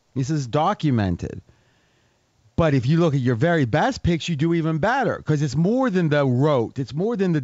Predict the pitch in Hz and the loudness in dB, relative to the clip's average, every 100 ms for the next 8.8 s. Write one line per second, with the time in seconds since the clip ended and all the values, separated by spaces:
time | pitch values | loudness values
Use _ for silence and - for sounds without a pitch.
0 | 110 160 156 135 143 131 113 104 82 _ | -2 0 0 0 -2 0 -2 -4 -10 _
1 | _ _ _ - 208 202 165 _ _ 175 | _ _ _ -4 -2 0 -4 _ _ 0
2 | 196 240 220 196 196 208 196 214 - 220 | 0 0 0 0 0 0 0 0 0 -2
3 | 185 240 247 208 185 175 160 151 143 - | 0 -2 0 -2 -2 -2 0 0 -2 -4
4 | 127 226 208 277 285 143 90 - _ _ | 0 2 2 2 2 0 -2 -8 _ _
5 | _ _ _ _ 180 190 196 175 190 175 | _ _ _ _ 0 2 2 2 2 2
6 | 156 180 226 269 277 196 135 160 180 120 | 2 2 2 0 -2 -4 -2 0 2 0
7 | - _ _ _ _ _ _ 127 147 131 | -4 _ _ _ _ _ _ -2 0 2
8 | 160 196 208 226 226 240 262 | 2 2 0 0 0 0 -2